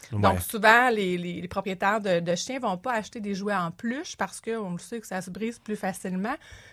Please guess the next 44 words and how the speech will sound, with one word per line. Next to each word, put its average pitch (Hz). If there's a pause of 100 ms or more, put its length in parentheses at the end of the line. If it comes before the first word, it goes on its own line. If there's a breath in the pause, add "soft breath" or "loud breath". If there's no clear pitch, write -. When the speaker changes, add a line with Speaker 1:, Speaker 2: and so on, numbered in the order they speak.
(180 loud breath)
Speaker 2:
Mais 311
les 339
chiens 330
aiment 247
tellement 254
ça, 240
le, 196
le 180
démolir, 220
ce, 185
ce, 190
cette 175
belle 220
peluche-là. 208
Puis 214
il -
y 180
en 190
a 277 (100)
de 196 (160)
tous 403
les 190
types, -
là, 214
avec 170
des 185
gâteaux, 240
des 208
formes 277
spéciales, 220
des 196
sacs 269
de 175
chips. - (400 loud breath)
Donc, 208
il 226
y -
a 208
vraiment 208 (120)
des 214
trucs -
super 320
le 208
fun. 214